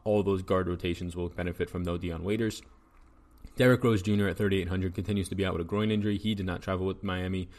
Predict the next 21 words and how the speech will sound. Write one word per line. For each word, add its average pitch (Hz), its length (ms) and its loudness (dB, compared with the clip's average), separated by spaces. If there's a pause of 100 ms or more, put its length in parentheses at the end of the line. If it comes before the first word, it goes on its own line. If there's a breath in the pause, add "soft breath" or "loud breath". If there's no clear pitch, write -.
(240 loud breath)
either 120 240 4
to 117 160 0
Atlanta. 110 360 0
It's 95 180 -4
going 95 180 -2
to 92 80 -4
continue 107 320 -2
to - 100 -4
impact 95 320 -4
Myers 87 260 -2
Leonard 107 380 -4
and 92 100 -8
Kelly 90 200 -2
Olynyk 110 360 -2
and 90 140 -8
potentially 107 460 -2
this 104 160 -4
next 135 220 -6
guy. - 200 -8 (320 loud breath)
James 131 240 0
Johnson, 120 380 -4